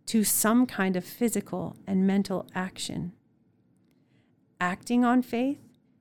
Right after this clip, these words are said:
gives us increased access to Christ's power. We can have confidence in Jesus Christ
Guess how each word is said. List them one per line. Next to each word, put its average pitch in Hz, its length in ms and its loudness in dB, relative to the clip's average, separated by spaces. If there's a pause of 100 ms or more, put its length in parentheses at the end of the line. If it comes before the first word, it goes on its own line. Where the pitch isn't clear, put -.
(180)
gives 214 240 2
us 196 220 0 (120)
increased 240 680 2 (100)
access 175 600 -6
to 214 180 -4
Christ's - 720 -8
power. 190 580 -6 (1080)
We 233 320 2
can 196 240 0
have 180 220 -4
confidence 180 680 -4
in 190 180 0
Jesus 190 420 -2
Christ - 640 -6